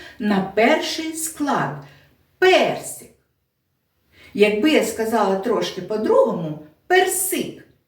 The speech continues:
ви б сказали якесь незнайоме зовсім слово. Вірно, ми ніколи в своїй мові так не говоримо. Так що ж таке слово можна сказати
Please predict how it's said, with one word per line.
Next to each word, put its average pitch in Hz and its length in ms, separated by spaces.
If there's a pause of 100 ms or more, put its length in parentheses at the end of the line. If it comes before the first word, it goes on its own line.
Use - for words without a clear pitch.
(520)
ви 262 80
б 262 60
сказали 247 460
якесь 330 460
незнайоме 220 720
зовсім 233 460
слово. - 460 (240)
Вірно, 175 520 (160)
ми 214 120
ніколи 202 500
в 254 40
своїй 208 360
мові 302 460 (240)
так 240 280
не 254 120
говоримо. 247 600 (680)
Так 226 180
що 415 260
ж - 140
таке - 400
слово 220 400
можна 175 420
сказати 160 800